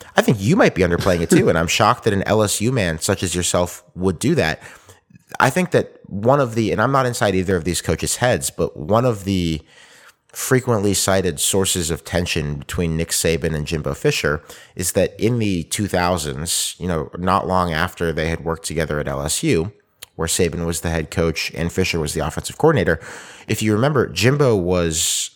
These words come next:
a finalist, the finalist, very close to getting the head coaching job at U A B, Alabama Birmingham. And this gets into some very college football backroom <laughs> politicking,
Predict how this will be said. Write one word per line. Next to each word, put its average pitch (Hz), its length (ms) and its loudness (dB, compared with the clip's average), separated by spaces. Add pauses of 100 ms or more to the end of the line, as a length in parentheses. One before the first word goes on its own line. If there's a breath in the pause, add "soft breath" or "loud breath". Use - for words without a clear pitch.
(120)
a 104 200 4
finalist, 98 680 0
the 90 280 0
finalist, 90 640 0
very 98 240 2
close - 380 -2
to 87 160 -4
getting 85 320 0
the 80 100 -2
head 82 160 0
coaching 82 320 -2
job 78 340 0 (400 loud breath)
at 87 180 2
U 92 200 4
A 85 100 6
B, - 280 -6 (260)
Alabama 87 500 2
Birmingham. 73 540 -4 (440 loud breath)
And 85 480 2
this 123 200 2
gets - 180 2
into 101 140 0
some 80 240 0
very 90 460 4
college 87 380 2
football 87 340 0
backroom 80 440 0
<laughs> - 0 -
politicking, 80 540 2